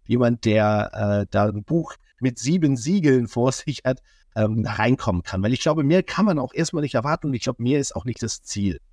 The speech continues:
Ne? Also sich mal damit zu beschäftigen, vielleicht Interesse zu wecken, Zusammenhänge zu erkennen. Das ist zumindest mein Ziel in den Trainings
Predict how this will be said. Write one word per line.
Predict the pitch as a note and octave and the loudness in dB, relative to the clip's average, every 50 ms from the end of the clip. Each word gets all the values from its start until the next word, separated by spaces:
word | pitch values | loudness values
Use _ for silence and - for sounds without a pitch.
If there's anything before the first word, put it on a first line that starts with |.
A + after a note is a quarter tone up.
| _ _ _ | _ _ _
Ne? | - F#2+ A#2+ C#3 - - | 2 4 4 4 4 0
Also | G#2 F#2 A2+ G#2 - _ _ _ _ _ _ _ | 0 0 0 0 0 _ _ _ _ _ _ _
sich | - - C#3+ C#3 | -6 -2 0 2
mal | D3 C#3+ B2 | 4 4 4
damit | A2+ A#2 A2+ A2 - | 4 4 2 0 -2
zu | - - | -4 -6
beschäftigen, | F2+ A2 - - - F#3+ - - - E3 D3+ C3 | -6 -4 -2 2 2 2 2 2 -2 -2 -2 -2
vielleicht | - B2+ A2 G#2+ G#2+ - | -4 -4 -2 -2 -4 -4
Interesse | F2+ F#2+ G#2 A2 G#2+ C3 C#3+ - - A#2+ | -6 -6 -4 -2 0 0 0 -2 -2 -8
zu | - - A#2+ G#2 | -6 -6 -4 -2
wecken, | A2+ A2+ - - G#2+ | -2 -4 -4 -6 -16
Zusammenhänge | - - A#2+ G#2 - - C3 C#3 E3 E3+ C#3+ A2 G#2+ G#2+ G2+ G2+ G2 | -14 -12 -12 -6 0 2 2 2 2 2 0 0 -2 -4 -4 -4 -4
zu | - - G#2+ F#2+ | -4 -4 -4 -2
erkennen. | - F#2+ - - G#2 G2 A2 C3 D3 - _ _ _ - | -2 -2 -2 0 0 0 0 0 -2 -4 _ _ _ -4
Das | - A2 | -2 0
ist | A#2 A#2 - | 0 0 0
zumindest | - A#2+ A2+ A2+ G#2+ G2+ - | 0 0 2 2 0 -2 -2
mein | - F2 F2+ F2+ F#2 - | -2 -2 -2 -2 -4 -6
Ziel | - - - G3+ G#3 G#3+ F#3+ | -6 -4 0 0 0 0 0
in | G2+ - C#3+ D#3 E3 | -2 -2 -2 -2 -2
den | - - - | -2 -6 -8
Trainings | - - - D#3+ E3+ F2+ F#2+ F#2 - - - - | -6 -2 0 0 0 0 -2 -4 -6 -10 -14 -14